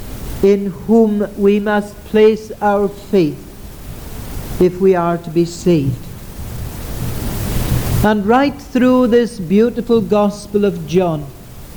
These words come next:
you will find that what John has been doing is directing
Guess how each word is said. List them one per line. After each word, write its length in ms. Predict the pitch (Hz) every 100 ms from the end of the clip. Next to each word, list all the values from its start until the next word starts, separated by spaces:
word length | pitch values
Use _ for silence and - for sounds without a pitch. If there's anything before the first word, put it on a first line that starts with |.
| - - - - - -
you 180 | 196 240
will 160 | 262 262
find 560 | - 262 247 240 240
that 140 | 220 226 - - -
what 320 | 233 233 170
John 480 | 165 233 254 277 277 233 247
has 180 | 226
been 380 | - 220 220 202
doing 420 | 143 220 214 156 127 - - - - - - - - - - - -
is 240 | 220 220
directing 1040 | 226 233 247 226 269 277 - - 254 247